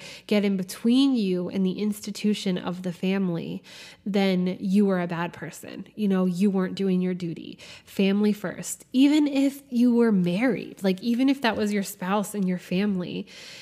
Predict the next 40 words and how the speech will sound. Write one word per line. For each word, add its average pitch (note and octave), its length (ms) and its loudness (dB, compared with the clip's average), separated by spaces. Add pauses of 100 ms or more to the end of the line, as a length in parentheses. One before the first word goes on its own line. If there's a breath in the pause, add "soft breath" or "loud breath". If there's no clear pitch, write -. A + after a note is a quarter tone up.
(300 loud breath)
even B3+ 380 4
that G#3 300 2
didn't F#3+ 320 2
count. E3+ 380 -8
It F#3+ 60 -4
was G3 100 -6
like, F#3 260 -6
blood G3 320 0
is B3 140 2
thicker A#3 300 -4
than A3 180 0
water F3 320 -2 (120)
every A3+ 500 0
step G3 320 -4
of G3 80 -2
the F#3+ 100 -4
way. F3+ 460 -6
<laughs> A3 280 2
And A3 480 4 (520 loud breath)
so B3+ 480 2
I A#3 180 0
just C4 180 -4
went C4+ 200 0
through C4 140 0
life, C4+ 300 0
like, A3+ 160 0
not G3+ 360 -2
knowing A3+ 320 0
you A3+ 80 -2
could G3+ 160 -4
end C4+ 260 0
things. - 540 -6 (280)
And A3 240 2
by G#3+ 280 2
default, G#3+ 580 -2 (100)
I F#3+ 120 0
was G3 240 2
very, G3+ 540 2
very G3 340 0
bad F3 580 0